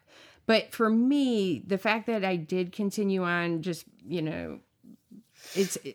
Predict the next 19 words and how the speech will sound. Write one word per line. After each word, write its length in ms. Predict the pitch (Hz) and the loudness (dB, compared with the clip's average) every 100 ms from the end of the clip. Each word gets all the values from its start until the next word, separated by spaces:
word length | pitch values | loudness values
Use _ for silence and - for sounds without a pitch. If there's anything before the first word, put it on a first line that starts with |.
| _ | _
by 220 | 196 175 | -2 0
grace, 680 | 175 180 175 170 131 - - - | 2 2 4 2 0 -6 -8 -4
I 120 | 170 | -2
think, 320 | 170 151 135 | -2 -4 -4
but, 100 | 147 | -2
you 120 | 175 | 0
know, 260 | 170 160 156 | 2 0 -2
by, 220 | 170 165 | -2 -2
it 120 | 156 | 0
was 160 | 175 165 | 0 -2
a 40 | |
blessing 600 | 156 175 165 170 170 160 | -4 0 0 0 -4 -4
that 140 | 156 151 | -4 -2
I 80 | 160 | -2
was 180 | 151 151 | -2 -4
able 300 | 160 160 151 | -4 -4 -4
to, 180 | 160 | -4
because 380 | 147 156 180 160 | -4 -4 -4 -2
now 680 | 180 196 240 247 196 165 160 | 0 4 6 8 6 4 -2